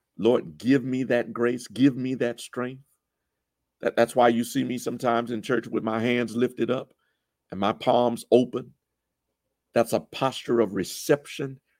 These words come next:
recognizing my God is supplying what I need according to his riches in glory. God, give me, give me what I need. All right.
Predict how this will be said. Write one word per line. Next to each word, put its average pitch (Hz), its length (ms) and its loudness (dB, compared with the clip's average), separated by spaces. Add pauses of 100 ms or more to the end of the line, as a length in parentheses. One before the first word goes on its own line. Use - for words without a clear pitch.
recognizing 120 760 2
my 107 220 0
God 117 400 2
is 107 140 -4
supplying 131 760 -2
what 123 160 2
I 117 120 2
need 131 460 -2 (440)
according 143 580 4
to 131 120 -2
his 120 240 0
riches 139 420 -4
in 131 120 -2
glory. 131 360 0
God, 113 480 0
give 131 280 4
me, 139 280 -2 (160)
give 143 240 6
me 143 160 0
what 139 240 -2
I 123 140 0
need. - 300 -6 (3500)
All 98 120 0
right. 127 240 0